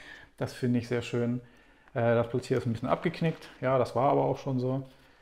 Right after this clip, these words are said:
Ähm, die Blätter sind doch ein bisschen, bisschen, bisschen härter als die von der, äh, von der, von der Vegeai. Ähm, genau. Ich habe auch mal, glaub ich, bei, Gott, wo war's?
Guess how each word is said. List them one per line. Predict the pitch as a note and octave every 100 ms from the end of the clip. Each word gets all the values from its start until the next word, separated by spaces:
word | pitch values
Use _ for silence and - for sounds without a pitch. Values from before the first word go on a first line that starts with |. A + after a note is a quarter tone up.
| _ -
Ähm, | B2 A#2+ B2 A#2
die | A2+
Blätter | A#2+ - A2+
sind | A#2
doch | A2
ein | A#2
bisschen, | C3+ - B2+ A#2+ A2
bisschen, | B2 - A#2 A#2 A2
bisschen | A2 -
härter | G#2 A2 C3+ E3+ G3+ G3
als | C#3 -
die | C3 C#3
von | - D3+ C#3+
der, | C3+ C3+ C3+ C3+ - C3+ C3
äh, |
von | C3+ C3+
der, | C#3 C3+
von | C3+
der | B2+ A#2
Vegeai. | C#3 - D3+ D3+ E3 - - - _ _ _ _ -
Ähm, | A#2+ A#2+ A2+ A2 A2 A#2 - -
genau. | - C#3 B2 - - - -
Ich | C#3 -
habe | E3
auch | D#3
mal, | D3 D3+
glaub | C#3 C3+ C3+
ich, | E3 -
bei, | A2 B2 D3 E3+ F3+ E3+ - - - - -
Gott, | G#2+
wo | A2+ A2
war's? | A#2 A2+